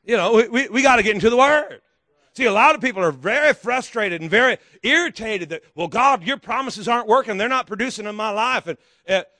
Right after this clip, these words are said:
you know, okay, you know the Holy Ghost fortune cookie things? The, the bread, the bread thing that you buy at the Bible store, and it's got all those little promises in it. You pull it out, and you, you read one of those every day. Hey, if you don't have any Bible in you,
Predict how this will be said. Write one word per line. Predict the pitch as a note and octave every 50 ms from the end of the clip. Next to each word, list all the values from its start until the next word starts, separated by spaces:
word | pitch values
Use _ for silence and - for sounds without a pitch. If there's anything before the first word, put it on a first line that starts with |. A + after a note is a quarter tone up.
| _ -
you | - -
know, | A#3+ F#3+ F#3+ F3 _ _ _ _ _ _ _ _ -
okay, | G#3 - - E3+
you | D#3 E3 G#3
know | A3+ A#3
the | G3+ F3+
Holy | B2+ C#3+ F#3+ G3 G3 F#3+
Ghost | E3+ F#3+ F#3 - -
fortune | - F3+ E3 - F3
cookie | - F#3 C3+ D#3+
things? | D#3 - F3 F3 F3 F3 E3+ - _ _ _ _ _ C3+
The, | D3+ D3 C#3+
the | C3 C3+ C3
bread, | A2+ D3+ F3+ F#3+ F#3+ F3+ D3+ _ _ _ _ _
the | - B2+
bread | A#2 - E3+ F#3 F#3+ G3 F#3+ G3
thing | - F#3 F#3 F3+ E3+
that | D#3+
you | C#3+ C#3
buy | C#3+ E3+ F3 F3+
at | D#3
the | C#3
Bible | C3+ E3+ E3+ E3 D#3+ E3 E3 F3
store, | - - - F3 F3+
and | E3
it's | C#3 -
got | E3+ D#3+
all | D#3+ E3 E3+
those | E3 E3+ D#3+ D#3 - -
little | D3+ E3 D#3+
promises | - - D#3+ E3 E3+ E3+ D#3+ D#3 D3+ D3+
in | E3 E3+
it. | D3
You | C3
pull | - E3 F#3 F3
it | E3
out, | E3 E3+ E3+
and | D3+ C3+
you, | C3 - _ _ _ _
you | C3+ D3
read | E3+ F3+ F#3
one | F3 F3 F3
of | E3
those | E3+ F3 E3 D3+
every | E3+ E3 D#3+
day. | D3+ D#3+ E3 E3+ E3+ D#3+ B2+ _ B2 C3+ _ _ _ _ _ _
Hey, | D#3 G3 A3 - - _ _
if | - E3+ E3 -
you | F3+ B3 C#4+
don't | D4 C4
have | A#3 B3+ B3+ A#3+ A#3
any | A#3+ A3+ G3+
Bible | E3 G3 G#3+ A#3 A3 G3 E3+
in | D#3 D3+
you, | D3 C#3 C3+